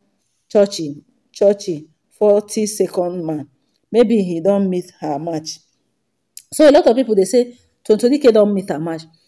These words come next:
The way people switch up on people they once had a beautiful romance relationship with is so hilarious. How can this dudu just leave this lady alone? Okay, can't this dudu just leave this lady alone?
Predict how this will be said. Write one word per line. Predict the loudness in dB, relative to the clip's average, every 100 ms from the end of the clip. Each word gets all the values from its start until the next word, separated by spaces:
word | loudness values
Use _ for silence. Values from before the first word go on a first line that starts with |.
| _ _ -4
The | 2
way | 4 4
people | 2 0 -4
switch | -4 -6 -4 -4
up | -4 -6
on | -8 -8
people | -10 -12 -10 -14 -12 -6
they | -4
once | -2 -4 -4 -6
had | -6 -6 -6
a | -8
beautiful | -8 -8 -6 -4
romance | -4 -4 -6 -8 -10 -12
relationship | -8 -8 -8 -8 -8 -12
with | -12 -18 -20 -20 _ _ _ _ _ -8
is | -8 2
so | 4
hilarious. | 4 2 0 -2 -6 -10 -14 _ _ _ _ _ -6
How | -4
can | 0 0 0
this | -2 -2
dudu | -4 -4 -6 -8 _ _ _ _ 0
just | 2 2 0
leave | -2 -2
this | -6 -2
lady | 0 0 -2 -4
alone? | -4 -4 -8 _ _ _ _ _ _
Okay, | 0 4 2 0 -10 _ _
can't | -2 0 0 2
this | 2 2
dudu | 0 0 2
just | 0 0
leave | -2 -2
this | -2 -6 -2
lady | -2 -2 -4 -4
alone? | -6 -10